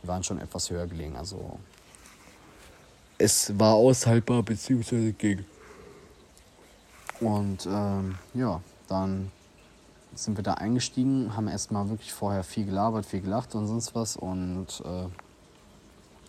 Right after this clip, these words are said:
sind halt, äh, dann da eingestiegen und haben halt so den Kopf abgegeben und auf einmal war alles ruhig, weil jeder Respekt hatte vor dem Scheiß. Da saß ein Typ in Uniform mit einem anderen Typ in Uniform als Beifahrer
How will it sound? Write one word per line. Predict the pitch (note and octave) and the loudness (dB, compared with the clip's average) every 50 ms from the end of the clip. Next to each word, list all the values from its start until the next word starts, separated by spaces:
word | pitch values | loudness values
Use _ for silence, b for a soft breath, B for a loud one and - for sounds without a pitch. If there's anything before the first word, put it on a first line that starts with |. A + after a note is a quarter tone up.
| - - - - - - - B B B B B B B B B B B - | -20 -20 -20 -20 -20 -20 -20 B B B B B B B B B B B -14
sind | - - G#2 G2+ G2+ G#2 | -8 -6 -4 -4 -4 -4
halt, | G#2 G2+ G2+ G2+ G2 - - | -2 -2 -2 -2 -4 -6 -6
äh, | - F#2 F#2 F#2 F2+ - | -6 -6 -4 -6 -6 -6
dann | F2 F2+ F2+ | -8 -6 -6
da | F2+ F2 D#2 | -6 -6 -6
eingestiegen | D#2+ G2 A2+ A2+ A2 - - G#2+ G#2 G2+ | -4 -2 -4 -4 -4 -4 -6 -6 -4 -4
und | G2 F#2+ G2 | -4 -4 -6
haben | G2 F2+ | -6 -6
halt | F2+ F2+ | -6 -6
so | F#2+ F#2+ | -6 -6
den | G2 G2 | -8 -8
Kopf | - - - - - | -8 -10 -8 -6 -6
abgegeben | A2 A2 - - G#2+ G#2 G#2 F#2+ | -8 -8 -10 -8 -6 -4 -4 -4
und | F2+ | -4
auf | F#2 - | -4 -6
einmal | - A2 A#2+ A#2+ A#2 | -4 -2 -2 2 2
war | A2 | 2
alles | G#2+ B2+ B2+ - - | 2 2 0 2 2
ruhig, | D#3+ C3+ G2 - - - - - - - | 2 2 2 0 -4 -14 -20 -20 -16 -10
weil | - F2+ F#2+ | -6 -2 0
jeder | G#2 A2 A2+ A#2 | 0 2 2 2
Respekt | A#2 A2+ - - A2+ - - - | 0 0 0 -2 -4 -6 -4 -8
hatte | E2 D2+ - D#2 | -10 -8 -8 -10
vor | - - D2 | -10 -8 -10
dem | D#2+ F2 | -8 -8
Scheiß. | - - - D2 D#2+ - - - | -8 -8 -6 -6 -6 -8 -10 -10
Da | E2+ | -8
saß | F2 F#2 G2+ G#2+ G#2 - - | -4 0 0 0 0 -2 -4
ein | F2 E2+ F2 | -6 -6 -6
Typ | - - C#3 - - | 2 2 2 2 2
in | C#2+ | -2
Uniform | C2+ B2+ D#3 F#3+ G3 - - F3+ F3+ F#3 F#3+ F#3+ - - - - - - | -2 0 2 2 2 2 0 -2 0 0 -2 -2 -4 -8 -16 -20 -20 -10
mit | - G2+ | -6 -4
einem | G2+ - - | -2 -2 0
anderen | A2+ D#3 D#3+ - | 2 0 0 0
Typ | - D#3 D3 | -2 -4 -4
in | C#3 C3 | -4 -2
Uniform | C#3 D3 D3 - - C3 A2+ | -2 -2 -2 -2 -2 -4 -4
als | F#2+ F#2 - | -4 -4 -4
Beifahrer | - A2 D3 D#3+ - - D3+ D3+ D#3+ E3 F3 | -2 -2 -2 -2 -2 -4 -4 -4 -2 -4 -4